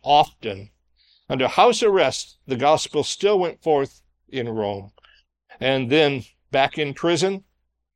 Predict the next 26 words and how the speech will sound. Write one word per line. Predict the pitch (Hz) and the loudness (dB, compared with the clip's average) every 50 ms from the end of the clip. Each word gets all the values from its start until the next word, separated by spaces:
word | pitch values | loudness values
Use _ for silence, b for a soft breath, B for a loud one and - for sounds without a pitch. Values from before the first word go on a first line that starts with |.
| _ _ _ _ _ _ _ _ _ _ _ - | _ _ _ _ _ _ _ _ _ _ _ -8
the | 131 117 | -6 -2
gospel | 113 143 147 147 - - - 170 160 | 0 0 0 0 -2 -6 -6 -4 -4
still | - - - - 240 277 277 247 | -4 -4 -2 0 4 6 6 6
went | 214 165 139 - - _ | 6 4 0 -2 -4 _
forth | 160 131 113 104 87 - _ _ _ _ _ _ _ _ _ _ _ - | -2 -2 -2 -2 -4 -8 _ _ _ _ _ _ _ _ _ _ _ -4
to | 147 139 | -2 0
those | 131 156 156 170 165 135 | 2 2 2 2 2 0
in | 175 175 | -2 -4
Caesar's | - - - 247 269 233 214 208 160 - | -2 -2 -2 -2 0 0 0 0 0 0
household, | - 151 143 127 - - 156 120 107 98 87 - b b b b b b b - | 0 0 0 0 -2 -2 -2 -2 -2 -2 -6 -10 b b b b b b b 0
those | 160 175 180 185 - | 2 2 4 2 0
that | 170 175 180 - - | -2 -4 -4 -2 -2
were | 170 170 175 170 160 151 151 _ _ _ | -2 -2 -2 -2 -4 -6 -8 _ _ _
chained | - - - 208 233 254 254 247 220 | -6 -6 -4 -2 -2 -2 -2 -2 0
to | 220 208 | 0 2
the | 175 160 151 | 2 2 0
Apostle | 135 - 151 143 139 - - - 131 | 0 0 0 -2 0 -2 -4 -6 -8
Paul. | - - 139 120 101 - b b b b b b | -4 -2 -2 -2 -2 -4 b b b b b b
Nobody | 180 262 277 285 294 262 226 | 0 2 2 2 2 2 2
was | 214 143 208 | 2 2 4
ever | 208 202 175 180 156 | 2 2 2 2 0
really | 131 147 190 196 151 135 131 | 2 2 4 4 2 0 -2
chained | - - - - 196 190 175 160 156 147 127 | -4 -8 -6 -4 -4 -2 -2 -2 -4 -6 -10
to | - 131 | -8 -6
the, | 127 127 117 120 123 b b b b b b - | -4 -4 -4 -4 -6 b b b b b b -4
uh, | 123 120 117 120 117 | -4 -2 -2 -4 -6